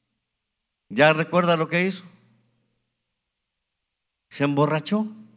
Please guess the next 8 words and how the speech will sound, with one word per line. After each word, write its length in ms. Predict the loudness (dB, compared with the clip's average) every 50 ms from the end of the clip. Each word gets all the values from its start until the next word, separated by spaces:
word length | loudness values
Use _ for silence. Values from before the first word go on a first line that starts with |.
| _ _ _ _ _ _ _ _ _ _ _ _ _ _
¿Y 360 | -20 -18 -8 -8 -8 -6 -6
quién 320 | -6 -4 -2 -2 -2 -2 -2
no, 300 | -2 -2 0 2 2 2
hermano? 420 | 2 2 0 0 0 -2 -2 -2
Después 280 | -2 -4 -4 -4 -4 -4
de 120 | -4 -2
cuarenta 500 | 0 2 2 2 0 0 -2 -2 0 0
días 480 | 0 0 0 0 -2 -2 -4 -6 -12